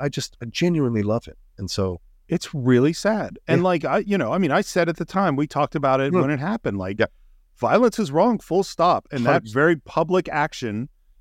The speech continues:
Speaker 2: in a very public moment was
Speaker 1: Yep.
Speaker 2: really fucked up. But I
Speaker 1: Yep.
Speaker 2: also go,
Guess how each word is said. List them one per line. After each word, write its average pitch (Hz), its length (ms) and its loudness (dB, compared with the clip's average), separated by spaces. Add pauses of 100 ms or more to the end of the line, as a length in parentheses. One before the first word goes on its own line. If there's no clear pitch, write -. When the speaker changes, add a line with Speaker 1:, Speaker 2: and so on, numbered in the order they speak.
(140)
Speaker 2:
in 135 160 0
a 113 80 0
very 123 340 4
public 160 520 -2
moment 127 500 0
was 135 160 0
Speaker 1:
Yep. 214 140 0 (560)
Speaker 2:
really 240 420 2
fucked 160 380 -2
up. 214 200 0 (680)
But 160 100 4
I 151 60 4
Speaker 1:
Yep. 180 80 6
Speaker 2:
also 220 260 2
go, 113 560 2